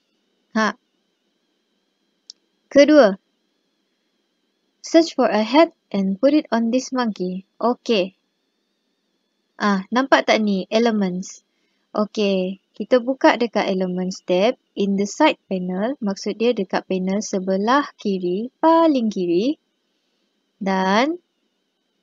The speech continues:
klik kepada elemen. Dan adik type hat. Enter.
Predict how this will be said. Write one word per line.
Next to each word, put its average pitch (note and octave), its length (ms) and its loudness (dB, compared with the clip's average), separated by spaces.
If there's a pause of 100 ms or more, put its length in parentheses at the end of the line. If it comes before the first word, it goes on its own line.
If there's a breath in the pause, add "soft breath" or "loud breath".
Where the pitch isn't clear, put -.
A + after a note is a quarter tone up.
(640)
klik G3 240 -4
kepada F#3 240 -4
elemen. F#3+ 800 -4 (2250)
Dan F#3+ 240 -8
adik F#3 480 -10
type A#3 320 0 (1500)
hat. - 240 -2 (3500)
Enter. G3 560 -2